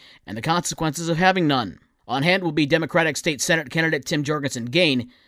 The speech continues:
who's running for the twentieth District, which covers Berrien County from around Stevensville eastward to Paw Paw in Van Buren County and north all the way to Saugatuck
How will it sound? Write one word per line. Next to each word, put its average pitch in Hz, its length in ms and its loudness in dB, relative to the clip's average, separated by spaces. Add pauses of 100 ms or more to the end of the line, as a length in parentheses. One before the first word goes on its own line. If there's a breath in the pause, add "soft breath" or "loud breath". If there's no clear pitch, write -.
(140 loud breath)
who's 131 180 -6
running 160 240 2
for 156 160 -4
the 143 120 0
twentieth 160 360 0
District, 165 440 -2 (380)
which 151 200 -6
covers 160 260 0
Berrien 160 340 4
County 160 300 0
from 160 180 -2
around 143 220 0
Stevensville 156 640 -2
eastward 147 420 -2 (240 soft breath)
to 120 100 -12
Paw 185 240 -2
Paw 151 200 2
in 147 160 -4
Van 185 240 2
Buren 151 180 -2
County 135 380 -2 (280 soft breath)
and 143 140 -2
north 175 240 8
all 151 140 0
the 160 80 -2
way 139 120 4
to 131 80 -4
Saugatuck 147 580 0